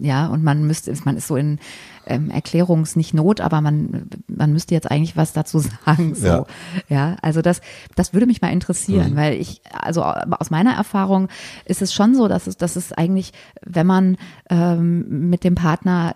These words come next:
Speaker 1: in Verbindung ist, dann ist es ganz schwer, sich da auch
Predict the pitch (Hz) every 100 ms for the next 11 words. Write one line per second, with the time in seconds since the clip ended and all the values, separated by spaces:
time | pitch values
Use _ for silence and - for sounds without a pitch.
0 | - 165 - 151 165 185 185 - 202 -
1 | 160 - - 214 - - 165 180 - 170
2 | 170 180 - 170 165 165 -